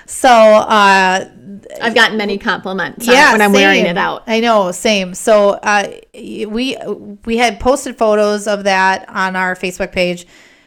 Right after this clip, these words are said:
Speaker 1: but check out their website because they have some cute stuff, especially
Speaker 2: Yeah.
Speaker 1: for kids.
Speaker 2: Yep.
Speaker 1: And they, they did such a great job with our koozies and everything. So we have a bunch of Home is Where the Murder Is koozies.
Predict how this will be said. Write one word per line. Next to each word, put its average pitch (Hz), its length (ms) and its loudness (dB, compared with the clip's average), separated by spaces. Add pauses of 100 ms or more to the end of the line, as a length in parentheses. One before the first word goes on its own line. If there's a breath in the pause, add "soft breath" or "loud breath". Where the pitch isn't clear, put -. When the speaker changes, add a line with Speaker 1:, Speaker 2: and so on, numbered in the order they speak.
(120 soft breath)
Speaker 1:
but 208 200 -2
check 214 320 -2
out 262 320 0
their 202 520 2
website 214 680 -2
because 202 260 -6
they 202 120 -2
have 220 160 -4
some 202 380 -8 (140)
cute 269 600 -2
stuff, 190 600 0
especially 196 280 -2
Speaker 2:
Yeah. 160 120 0
Speaker 1:
for 208 100 -2
kids. 196 680 -2
Speaker 2:
Yep. 185 240 -4 (320 loud breath)
Speaker 1:
And 196 640 0 (300)
they, 196 460 0
they 190 260 -6
did 185 220 -8
such 196 200 -8
a 202 60 -8
great 185 180 -4
job 175 220 -4
with 180 80 -6
our 170 120 -4
koozies 175 420 -10
and 175 80 -10
everything. 170 400 -8
So 185 120 -4
we 208 200 -4
have 262 280 -2
a 285 80 2
bunch 220 320 0
of 202 240 2 (340 soft breath)
Home 226 200 -2
is 220 100 -4
Where 226 80 0
the 214 80 -2
Murder 202 260 0
Is 190 180 0
koozies. 240 800 -4